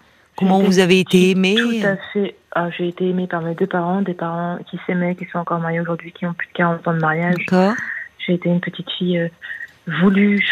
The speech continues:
Speaker 2: choyée, désirée, pour y
Speaker 1: D'accord.
Speaker 2: gâter, accompagnée
Speaker 1: Ouais,
Speaker 2: par mes
Speaker 1: pour
Speaker 2: parents.
Speaker 1: y
Speaker 2: Enfin,
Speaker 1: gâter,
Speaker 2: j'ai,
Speaker 1: c'est pas
Speaker 2: j'ai,
Speaker 1: génial, ouais.
Speaker 2: j'ai, oui, <laughs> mais pour vous dire,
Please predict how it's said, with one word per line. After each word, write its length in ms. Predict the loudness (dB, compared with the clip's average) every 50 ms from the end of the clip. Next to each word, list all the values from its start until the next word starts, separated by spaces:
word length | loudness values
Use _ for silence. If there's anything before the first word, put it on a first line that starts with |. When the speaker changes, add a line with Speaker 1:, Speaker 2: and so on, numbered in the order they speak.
| 2 4
Speaker 2:
choyée, 380 | 4 4 4 4 2 0 0
désirée, 640 | 2 2 2 2 2 2 0 0 2 2 0 0 -2 -4 -4 0
pour 140 | 2 4 4
y 80 | 4
Speaker 1:
D'accord. 300 | 4 2 0 0 2 2 4 4 4 2
Speaker 2:
gâter, 120 | 0 -2 -4 -2
accompagnée 540 | -2 -2 0 2 0 0 2 2 2 2 0
Speaker 1:
Ouais, 60 | 0 0
Speaker 2:
par 100 | 0 0
mes 80 | 2
Speaker 1:
pour 120 | 0 2 2
Speaker 2:
parents. 100 | 2 2
Speaker 1:
y 20 | 2
Speaker 2:
Enfin, 140 | 2 2 2
Speaker 1:
gâter, 180 | 2 2 2 2
Speaker 2:
j'ai, 60 | 2
Speaker 1:
c'est 140 | 0 -4 -4
pas 100 | -4 -2
Speaker 2:
j'ai, 120 | -2 -2
Speaker 1:
génial, 360 | 0 0 0 0 0 -2 -2 -2
ouais. 220 | -4 -4 -6 -8 -12 _ _ -20 -20 -20 -10 -8
Speaker 2:
j'ai, 320 | -2 2 2 2 2 2
oui, 180 | 2 2 2 2 4
<laughs> 60 | 2
mais 80 | 2 4
pour 140 | 4 2
vous 100 | 2 2
dire, 140 | 2 2 2